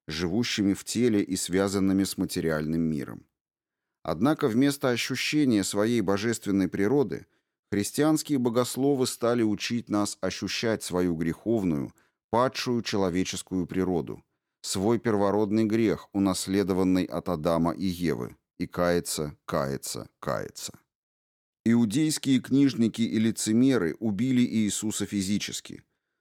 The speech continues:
Нынешние фарисеи, замусорив учение Христа посторонними догматами,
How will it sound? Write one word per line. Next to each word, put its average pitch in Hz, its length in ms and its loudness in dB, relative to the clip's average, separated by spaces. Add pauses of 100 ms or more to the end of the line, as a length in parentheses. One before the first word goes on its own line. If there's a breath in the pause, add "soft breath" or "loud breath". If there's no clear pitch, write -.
(100)
Нынешние 127 600 2
фарисеи, 92 760 -2
замусорив 113 760 2
учение 101 520 2
Христа 104 480 -2
посторонними 92 760 2
догматами, 85 720 -2